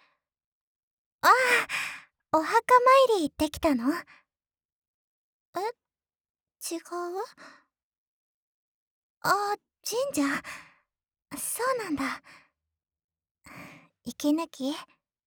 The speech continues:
そっか。そうだよね。毎日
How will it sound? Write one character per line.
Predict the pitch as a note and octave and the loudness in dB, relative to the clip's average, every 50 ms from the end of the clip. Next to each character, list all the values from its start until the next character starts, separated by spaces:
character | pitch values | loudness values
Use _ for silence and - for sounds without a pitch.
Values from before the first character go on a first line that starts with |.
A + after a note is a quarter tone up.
| _ _ _ _ _ _ _ _ _ _ _ _ _ _ _ _ _ _ _ _ _ _ _ _ _ _ _ | _ _ _ _ _ _ _ _ _ _ _ _ _ _ _ _ _ _ _ _ _ _ _ _ _ _ _
そ | - - - - - F4 | -20 -18 -16 -12 -10 -12
っ | E4+ _ | -10 _
か。 | - - C4+ - - - - - - _ _ _ _ _ _ _ _ _ _ _ _ _ _ _ - | -6 -6 -6 -6 -6 -10 -16 -20 -20 _ _ _ _ _ _ _ _ _ _ _ _ _ _ _ -14
そ | - - - - G#4+ A#4+ | -12 -10 -6 -2 0 2
う | C5 | 4
だ | B4+ G#4+ F4+ | 4 4 4
よ | C#4 A#3 | 2 2
ね。 | B3+ C#4+ D#4+ D#4+ - _ - - - - - _ _ _ _ _ _ _ _ _ _ - | 2 0 0 0 -4 _ -20 -20 -20 -20 -20 _ _ _ _ _ _ _ _ _ _ 0
毎 | C#4 D4+ E4 F4 F4 | 0 2 2 0 0
日 | E4 D#4+ D4 D4 - - A#3+ A#3 A3+ | -2 -2 -2 -4 -4 -6 -6 -6 -8